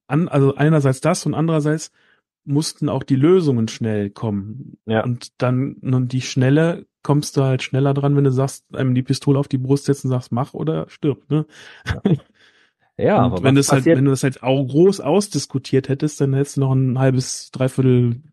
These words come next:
Speaker 1: oder zwei Jahre später noch da gesessen.
Speaker 2: Ja, na klar, aber was ist natürlich, wenn dann viele gesagt hätten, "Wir sterben jetzt halt einfach und wir gehen einfach nicht mehr dann zur Arbeit" und sagen, "Ja, Staat, dann zahl doch jetzt bitte für uns." Was wären dann gewesen? Also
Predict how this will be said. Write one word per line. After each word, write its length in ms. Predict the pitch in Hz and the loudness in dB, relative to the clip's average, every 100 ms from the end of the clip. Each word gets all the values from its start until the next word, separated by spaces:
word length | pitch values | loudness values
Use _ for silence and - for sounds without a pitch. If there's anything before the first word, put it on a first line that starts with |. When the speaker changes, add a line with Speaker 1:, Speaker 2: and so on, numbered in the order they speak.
| _ _ - | _ _ -8
Speaker 1:
oder 200 | 113 - | -8 -6
zwei 220 | - 117 | -4 -2
Jahre 200 | 117 113 | -2 -4
später 340 | - 123 120 | -2 -2 0
noch 140 | 98 95 | -4 -8
da 140 | 95 | -10
gesessen. 460 | 95 95 95 - 104 _ _ _ _ - | -8 -8 -8 -10 -16 _ _ _ _ -8
Speaker 2:
Ja, 100 | 135 | -4
na 140 | 107 | -4
klar, 320 | - 135 110 - | -2 -4 -4 -6
aber 260 | 107 92 - | -4 -4 -4
was 200 | 104 113 | -4 -2
ist 140 | 113 | 0
natürlich, 340 | 127 113 131 - | 0 2 0 2
wenn 180 | 107 104 | 2 4
dann 180 | 104 | 2
viele 260 | 101 120 117 | 0 0 2
gesagt 400 | 113 117 120 - | 2 2 0 0
hätten, 180 | 135 117 | -2 0
"Wir 100 | 107 | 0
sterben 300 | - 185 127 | 0 0 2
jetzt 200 | 95 - | 0 -2
halt 140 | 98 | -6
einfach 280 | 98 107 101 | -6 -6 -6
und 120 | 95 | -4
wir 120 | 92 92 | -4 -2
gehen 180 | 156 | -2
einfach 260 | 131 92 95 | -2 -4 -4
nicht 220 | 92 - | -4 -4
mehr 180 | 92 85 _ _ _ _ _ _ | -6 -6 _ _ _ _ _ _
dann 160 | 95 95 | -4 -2
zur 160 | 92 - | 0 0
Arbeit" 240 | 95 90 | -2 -4
und 120 | 98 | -4
sagen, 220 | 98 92 | -2 0
"Ja, 200 | 131 127 _ _ _ _ _ _ | 0 -2 _ _ _ _ _ _
Staat, 320 | - 104 101 | -2 0 0
dann 120 | 95 | -2
zahl 200 | - 147 | 0 0
doch 140 | 113 - | 0 -2
jetzt 200 | 101 - | -6 -4
bitte 200 | 110 110 | -4 -2
für 140 | 107 | -2
uns." 320 | 131 196 - _ _ _ _ _ _ _ _ | -2 -4 -6 _ _ _ _ _ _ _ _
Was 180 | - - | -10 -4
wären 220 | 101 101 | -2 0
dann 160 | 107 170 | 2 4
gewesen? 300 | 101 98 101 | 4 0 -2
Also 280 | 110 107 | -2 -4